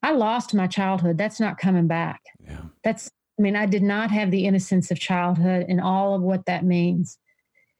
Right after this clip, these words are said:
Speaker 1: And so I don't have that limb ever. I will never have that. But I have other things that I have found that are,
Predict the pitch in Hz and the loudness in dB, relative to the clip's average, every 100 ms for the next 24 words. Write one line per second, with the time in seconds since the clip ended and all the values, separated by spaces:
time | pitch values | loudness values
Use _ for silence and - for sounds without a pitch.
0 | _ _ _ _ 202 185 226 208 202 214 | _ _ _ _ -2 0 0 0 0 -2
1 | 190 214 226 220 185 208 190 185 - 202 | -2 0 -2 0 0 0 0 -2 -2 -2
2 | 196 196 - 196 202 208 180 165 160 - | 0 -2 -2 0 2 2 2 0 0 -6
3 | _ _ _ _ _ _ _ - 220 180 | _ _ _ _ _ _ _ -4 -2 -2
4 | 170 180 _ _ 202 190 196 208 208 180 | -4 -8 _ _ 0 2 2 0 0 0
5 | 185 165 175 175 - 208 208 202 202 196 | -2 -2 -4 -6 -4 -2 0 0 0 -2
6 | 175 226 240 214 208 196 185 175 - 185 | -2 0 0 -2 0 2 4 2 0 0
7 | 185 185 190 190 190 185 180 185 190 180 | 2 0 0 0 2 2 2 0 0 -2
8 | 175 170 | 0 -4